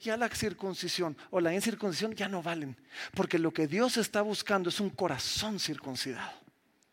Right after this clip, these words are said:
Es que aquello que sobra en nuestro corazón sea quitado por completo, porque ya Dios no está, no está buscando una señal física. Y, y, y a veces somos tan especiales para eso. Buscamos señales físicas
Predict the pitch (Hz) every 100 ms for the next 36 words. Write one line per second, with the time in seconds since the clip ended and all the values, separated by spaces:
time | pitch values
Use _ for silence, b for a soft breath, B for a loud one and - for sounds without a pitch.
0 | _ _ _ - B B - 285 - 240
1 | 285 311 302 294 B - 208 - 294 302
2 | 302 277 - - 220 208 277 - 285 247
3 | 202 247 262 202 - - 311 294 285 B
4 | - 226 - - 262 285 285 254 226 233
5 | 214 202 277 277 - 254 B B 320 320
6 | 302 330 339 349 359 349 - 330 311 B
7 | 262 320 - 330 311 - 330 339 294 214
8 | 269 302 - 349 339 - 320 - 131 -
9 | _ _ _ B B B 294 320 302 277
10 | 262 294 320 302 - 277 285 262 - 302
11 | 240 - 180 - 196 196 190 160 151 -
12 | - _ _ _ _ _ _ _ _ _
13 | _ _ _ B B 294 277 320 349 262
14 | 247 262 330 302 - 320 - 320 190